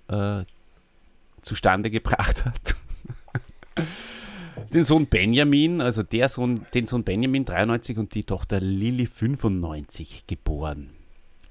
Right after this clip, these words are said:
Und die haben sie dann aber irgendwann auch, wie es so oft vorkommt im Leben, wieder getrennt,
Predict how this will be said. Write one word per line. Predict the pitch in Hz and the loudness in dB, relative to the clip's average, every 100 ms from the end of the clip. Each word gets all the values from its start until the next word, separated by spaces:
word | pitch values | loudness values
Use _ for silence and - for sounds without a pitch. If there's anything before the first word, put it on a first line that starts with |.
| - | -10
Und | - 87 90 90 92 - - - - - | -2 0 0 -2 -4 -8 -14 -20 -20 -10
die | 92 90 90 87 - _ _ _ | -4 -2 -2 -4 -10 _ _ _
haben | 120 151 | 0 2
sie | 202 | 6
dann | 165 160 | 6 4
aber | - 127 131 127 - | 4 6 6 4 2
irgendwann | 123 131 117 - 90 87 | -2 0 -2 -2 -2 -2
auch, | 90 87 - - - _ | -4 -6 -8 -16 -20 _
wie | 120 | -6
es | 135 - - - | -6 -8 -14 -14
so | - 214 - | -4 0 2
oft | 135 - - - - _ | 0 -4 -16 -20 -20 _
vorkommt | - 92 107 - 101 90 | -4 0 0 -2 -4 -2
im | 87 | -4
Leben, | 80 87 85 95 92 | -2 -2 0 -4 -4
wieder | 113 | -4
getrennt, | 131 - - 85 92 92 | -6 -6 -4 -2 -2 -2